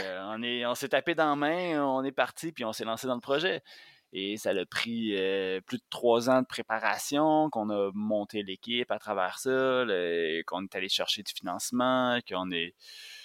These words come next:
qu'on a fait un plan, on est allé aussi associer avec différents projets de recherche avec l'U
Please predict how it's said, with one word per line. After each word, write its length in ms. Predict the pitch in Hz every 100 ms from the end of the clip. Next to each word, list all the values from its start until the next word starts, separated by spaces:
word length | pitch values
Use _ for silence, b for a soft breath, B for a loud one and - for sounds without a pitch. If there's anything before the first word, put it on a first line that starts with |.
| B B
qu'on 140 | 95 92
a 20 |
fait 180 | 120 123
un 100 | 123
plan, 420 | 123 127 139 131
on 20 |
est 120 | 113 101
allé 380 | 107 110 107
aussi 180 | 104 -
associer 360 | 104 95 - 113
avec 300 | 95 - 98
différents 380 | - 104 104 107
projets 320 | - 107 107
de 80 | -
recherche 560 | 95 - 113 110 -
avec 260 | 95 92 -
l'U 160 | 98